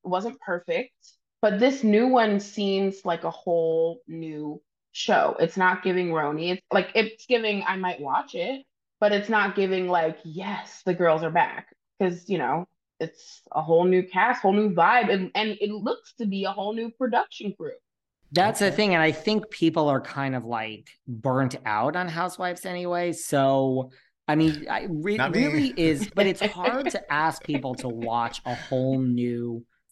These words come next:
Speaker 2: thing. I mean,
Speaker 1: Yeah.
Speaker 2: Dubai wasn't, and I don't even know, maybe it doesn't have to be a huge hit. Like,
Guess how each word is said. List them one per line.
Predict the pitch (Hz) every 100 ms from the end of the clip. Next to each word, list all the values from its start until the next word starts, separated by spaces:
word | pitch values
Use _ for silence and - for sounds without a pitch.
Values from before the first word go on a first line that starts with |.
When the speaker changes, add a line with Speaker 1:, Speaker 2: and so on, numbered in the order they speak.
| -
Speaker 2:
thing. | 110 104 101 - _ _ -
I | 160
mean, | 175 165
Speaker 1:
Yeah. | 131 185 165
Speaker 2:
Dubai | 165 214 190
wasn't, | 127 131 143 135 135 127 - - _ _ _
and | 160 196
I | 240
don't | 269
even | 262 220 190
know, | 247
maybe | 190 147 160 208
it | 185
doesn't | 196 190
have | 170 165 254
to | - 196
be | 127
a | 117
huge | 123 113 -
hit. | 110 101 -
Like, | 143 143